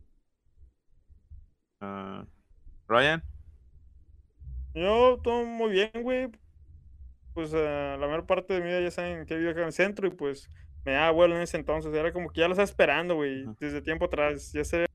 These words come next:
Speaker 2: qué disfraz quería y todo ese rollo. Y, pues, eh,
Speaker 1: Ajá.
Speaker 2: afortunadamente también, güey, es algo que, eh, eh, pues, mi mamá siempre, ah, nos, nos llevaba a pedir Halloween, güey. No era
Speaker 1: Ajá.
Speaker 2: de que, "No,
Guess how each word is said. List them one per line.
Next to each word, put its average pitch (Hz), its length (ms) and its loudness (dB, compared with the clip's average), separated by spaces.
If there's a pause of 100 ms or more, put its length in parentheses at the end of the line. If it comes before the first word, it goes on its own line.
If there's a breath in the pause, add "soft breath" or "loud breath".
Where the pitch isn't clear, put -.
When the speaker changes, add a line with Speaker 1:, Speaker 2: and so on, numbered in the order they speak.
Speaker 2:
qué 175 140 0
disfraz 170 340 -2
quería 175 420 0
y 175 40 -4
todo 160 140 -2
ese 160 160 -4
rollo. 147 300 -4 (420 soft breath)
Y, 143 80 -6
pues, 143 360 -2
eh, 165 240 -10 (120)
Speaker 1:
Ajá. - 80 2
Speaker 2:
afortunadamente 196 680 6
también, 196 360 8
güey, 180 120 8
es 180 100 4
algo 190 240 4
que, - 100 -2 (400)
eh, - 340 -8 (960)
eh, 147 540 -4 (1040)
pues, 151 120 -6
mi 147 180 -2
mamá 156 320 0
siempre, 160 680 0 (500)
ah, 135 580 -4 (1080)
nos, 143 1080 -2 (500)
nos 165 120 2
llevaba 175 220 10
a 196 40 0
pedir 196 180 8
Halloween, 175 340 2
güey. 131 140 -2
No 135 80 -4
era 156 100 2
Speaker 1:
Ajá. 175 80 8
Speaker 2:
de 156 60 4
que, 151 100 -4
"No, 185 100 -4